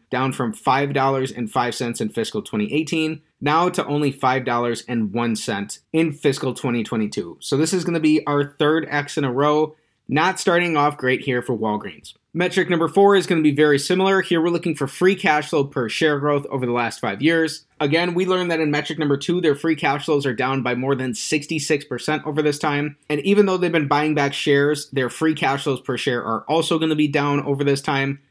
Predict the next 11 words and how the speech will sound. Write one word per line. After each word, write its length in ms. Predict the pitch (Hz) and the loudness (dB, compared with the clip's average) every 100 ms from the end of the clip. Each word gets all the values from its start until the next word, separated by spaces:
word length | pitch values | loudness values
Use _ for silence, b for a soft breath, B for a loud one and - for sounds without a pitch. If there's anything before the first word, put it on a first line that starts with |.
| - | -2
down 200 | 170 190 | 0 2
from 180 | 185 165 | 0 0
about 260 | 156 - | 0 -2
seven 380 | - 151 156 165 | -2 -2 0 0
dollars 340 | 147 143 143 | 2 2 0
per 240 | 143 - 127 | -2 -4 -4
share 360 | - 131 131 | 0 0 0
in 280 | - 123 113 | -2 -4 -2
fiscal 300 | 123 117 113 | -4 -4 -6
twenty 260 | - 117 110 | -4 -4 -2
eighteen 480 | 165 147 170 160 160 | -4 -2 -2 -2 -4